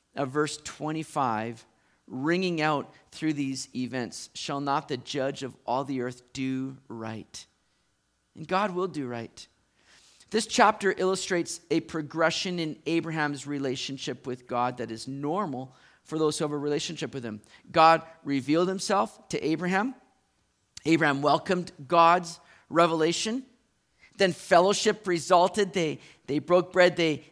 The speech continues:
they ate together. And that fellowship led to further revelation and a greater understanding of God's will.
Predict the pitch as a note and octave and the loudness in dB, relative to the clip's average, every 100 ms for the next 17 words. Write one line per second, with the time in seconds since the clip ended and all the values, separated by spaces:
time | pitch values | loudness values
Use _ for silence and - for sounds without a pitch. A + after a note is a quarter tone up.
0 | - D#3+ - D3 E3 - - C3 B2 G#2+ | -4 -2 2 4 4 0 -6 -4 -4 -4
1 | A2 - _ _ _ _ _ _ _ - | -8 -10 _ _ _ _ _ _ _ -6
2 | E3+ B3+ - G3+ F3+ F3 G3 F#3 G#3 G3 | 4 4 4 2 4 2 -2 -2 -2 -4
3 | - A3+ C4+ B3 F#3 G3+ G3+ G3 A#3 - | -6 -4 -2 -2 0 0 0 -2 -4 -6
4 | G#3 D#3+ D#3 D3+ F3+ F#3 - D#3+ D#3 - | -8 -8 -8 -2 0 0 -2 -4 -4 -8
5 | D3+ D#3+ D3+ B2+ C#3 B2+ B2 A#2+ A#2 G2 | -6 -6 -6 -6 0 0 0 -6 -10 -10